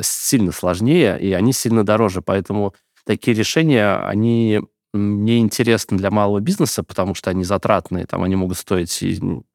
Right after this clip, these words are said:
несколько сотен тысяч, и, и несколько миллионов. И, конечно, такие решения, м, оправдывают себя на больших объёмах, когда у вас по двести тысяч обращений в месяц и выше.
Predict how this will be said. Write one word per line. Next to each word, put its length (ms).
несколько 400
сотен 340
тысяч, 460
и, 320
и 20
несколько 400
миллионов. 440
И, 60
конечно, 420
такие 300
решения, 640
м, 280
оправдывают 540
себя 320
на 280
больших 500
объёмах, 640
когда 300
у 60
вас 240
по 380
двести 420
тысяч 340
обращений 920
в 140
месяц 400
и 40
выше. 640